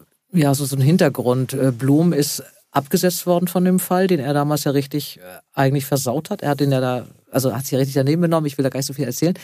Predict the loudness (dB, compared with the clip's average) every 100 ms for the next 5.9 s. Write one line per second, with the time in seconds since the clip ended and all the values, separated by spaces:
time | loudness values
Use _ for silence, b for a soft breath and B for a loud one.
0 | B B B B -2 2 2 0 -2 -2
1 | 0 0 -2 -2 0 0 0 -4 -2 -2
2 | 0 -2 0 0 0 0 0 0 -2 -2
3 | -4 -6 -8 -6 -4 -2 -4 -2 -2 0
4 | 2 2 0 -4 -6 -6 -2 -2 -2 -2
5 | -2 0 -2 -2 -4 -2 0 2 0